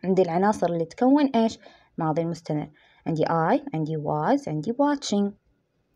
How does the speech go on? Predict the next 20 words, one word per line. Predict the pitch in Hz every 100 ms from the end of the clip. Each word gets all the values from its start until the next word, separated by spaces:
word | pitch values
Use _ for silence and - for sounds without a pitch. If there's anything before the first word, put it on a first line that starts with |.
| -
طيب، | 160 - _ _ _ _ _ _ -
يلا | 180 147 156
نبغى | 214 226 240
ننفي. | 226 196 - 143
إيش | - 220
أسوي | 214 226 226
لما | 220 208 180
أنفي؟ | 180 - - _ _ _ _
إيش | -
نسوي | 240 233 247 240
بالنوت | 220 214 208 -
اللي | 190
قلنا | 185 185 175
عنها | 175 175 170
أداة | 165
سحرية؟ | 170 - - 165 165 - _ _ _ _ _ _
ندخلها | 135 156 - 170 160
على | 175 233
الجملة. | 294 285 339 277 269 - _ _ _ _ _ _ - _ _ _
صح؟ | 294 370 -